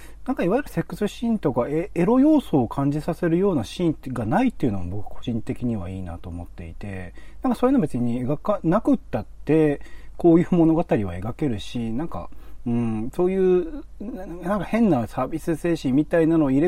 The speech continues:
込んでいる作品が他のもので多か-、された側のブルーとかね、そういうのが多かったりするので、そういうノイズがないっていうのも僕個人的にはこのドラマ楽しめてる要素の一つでもあるのかなとはちょっと思ったりはしましたか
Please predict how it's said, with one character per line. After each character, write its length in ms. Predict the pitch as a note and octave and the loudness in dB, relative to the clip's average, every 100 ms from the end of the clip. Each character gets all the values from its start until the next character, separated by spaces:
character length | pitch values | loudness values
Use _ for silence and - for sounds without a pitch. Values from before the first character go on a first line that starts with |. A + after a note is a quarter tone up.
| F3+ | 2
込 260 | G#3 G#3 | 0 0
ん 40 | G3 | 2
で 120 | G3+ G3 | 2 2
い 40 | |
る 80 | F#3+ | 0
作 260 | F#3 - | -2 -4
品 160 | - F3 | -2 -2
が 100 | F3 | 0
他 300 | F3 D3 F3 | 0 0 2
の 180 | F3 E3+ - - - - - | 2 0 -6 -12 -12 -8 0
も 100 | D#3 | 2
の 120 | D#3+ | 4
で 120 | A#2+ | 2
多 120 | A#2 | 0
か-、 140 | D3+ - | -2 -4
さ 140 | - | -2
れ 80 | C3 | 0
た 100 | D#3 | 2
側 140 | D3+ | 4
の 100 | D3 | 2
ブ 120 | B2+ C3+ | 2 0
ル 80 | |
ー 40 | C3+ | 0
と 80 | F#2+ | -4
か 140 | E2+ | -8
ね、 180 | G2 G#2+ | -8 -4
そ 120 | - | -2
う 40 | D#3 | 0
い 20 | |
う 20 | |
の 80 | B2+ | 0
が 80 | G2 | 0
多 100 | C#3+ | -2
か 100 | G#2+ | -2
っ 40 | |
た 140 | - F2 | -4 -8
り 80 | |
す 120 | - F#2+ | -8 -10
る 80 | |
の 160 | F#2 E2+ | -8 -10
で、 340 | G2 G2 G2 G#2 | -10 -10 -10 -8
そ 220 | - G#3 | -4 -2
う 80 | A3 | 0
い 60 | |
う 100 | A3 | 0
ノ 180 | G#3 G#3 | 0 2
イ 60 | G#3 | 2
ズ 120 | G#3+ | 2
が 120 | G#3+ | 2
な 180 | G3+ G#3 | 2 0
い 40 | |
っ 40 | F#3+ | -2
て 160 | - | -2
い 40 | A2 | -2
う 60 | |
の 80 | F#2 | -2
も 120 | F#2 | -4
僕 220 | F#2+ - - | -6 -6 -8
個 160 | G#2 | -6
人 140 | G2 G2+ | -6 -6
的 160 | A2 | -2
に 100 | D3 | -2
は 60 | A#2+ | -2
こ 120 | - | -6
の 140 | G2 F2 | -8 -8
ド 100 | G2 | -8
ラ 80 | |
マ 160 | F#2+ G2 | -8 -8
楽 200 | G#2 G2+ | -8 -8
し 100 | A2+ | -6
め 100 | G#2 | -8
て 120 | - | -8
る 80 | F2+ | -10
要 180 | F2 F#2 | -8 -10
素 140 | G2+ | -10
の 180 | F#2 F2+ - - - - | -10 -12 -14 -16 -16 -12
一 180 | - C3 | -8 -6
つ 80 | G#2 | -4
で 80 | |
も 140 | E2+ E2+ | -6 -6
あ 40 | |
る 80 | F2+ | -8
の 100 | F2 | -10
か 120 | - | -10
な 180 | G2 G2 | -8 -8
と 80 | F2 | -8
は 60 | E2+ | -8
ち 80 | - | -10
ょ 20 | |
っ 40 | - | -8
と 80 | |
思 140 | - E2+ | -8 -6
っ 20 | |
た 100 | - | -8
り 60 | E2+ | -6
は 60 | - | -6
し 100 | F2 | -6
ま 120 | - | -6
し 40 | |
た 100 | - | -8
か 120 | - | -10